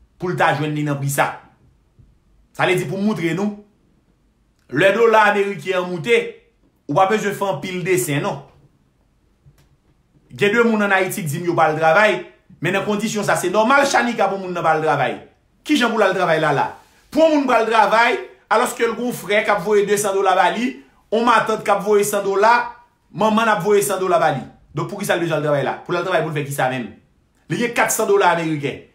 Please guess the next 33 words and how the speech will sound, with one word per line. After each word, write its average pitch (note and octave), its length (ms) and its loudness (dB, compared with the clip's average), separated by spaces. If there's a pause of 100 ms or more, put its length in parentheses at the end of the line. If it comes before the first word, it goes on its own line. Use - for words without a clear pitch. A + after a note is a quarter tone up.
(180)
Kat A3+ 240 -2
san A3+ 160 -2
dola G3+ 240 4
ameriken, F#3+ 480 -2 (560)
li G#3+ 80 -4
touche B3+ 300 0
plis A#3 180 -2
kon A3+ 240 -2
nèg G3+ 140 0
ki - 100 -10
chèf G3+ 160 0
sèvis. D3+ 400 -2 (560)
Li D#3 80 -2
menm G3 220 -2
li G3 100 -8
brale G#3+ 380 4 (420)
kòm G3+ 220 0
on G3+ 80 -6
ti G#3+ 160 -6
anplwaye G3 400 2
jiniò F3+ 400 -4
nèt. C#3+ 260 -6 (880)
Li G3+ 80 -2
pa G#3 160 2
gen G3+ 140 -2
enterè F#3 260 0
li F3 80 -2
va D#3 140 0
al D#3 60 -4
travay D3 200 0
la C3+ 160 0
vre, A#2 140 -6
non? C3+ 160 -10